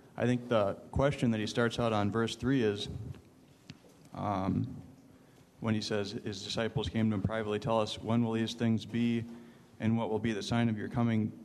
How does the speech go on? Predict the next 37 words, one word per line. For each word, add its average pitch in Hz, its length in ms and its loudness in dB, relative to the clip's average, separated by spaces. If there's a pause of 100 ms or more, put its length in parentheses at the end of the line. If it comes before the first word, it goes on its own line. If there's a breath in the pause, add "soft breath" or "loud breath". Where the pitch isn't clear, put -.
(240)
uh, 104 260 2
of 95 120 -6
the 104 120 -2
end 107 100 4
of 101 60 -6
the 107 100 0
age?" 113 220 2
I 98 60 0
think 143 200 0
they're 113 140 4
referring 113 340 2
to 110 140 0
his, 98 260 0 (1040)
am 110 120 0
I 113 100 4
right 117 260 2
in 110 120 0
saying 113 260 2
he's, 104 140 -2
they're 110 160 2
referring 117 340 2
to 110 80 2
his 95 160 0
previous 131 560 0
one 135 140 4
in 107 120 0
thirty-nine, 117 640 2
where 104 160 4
he's 104 280 -2
talking 104 340 0
about 101 440 2
they 110 100 0
won't 104 220 2
see 110 140 0
me 104 160 2
again 104 220 0
until, 98 480 -2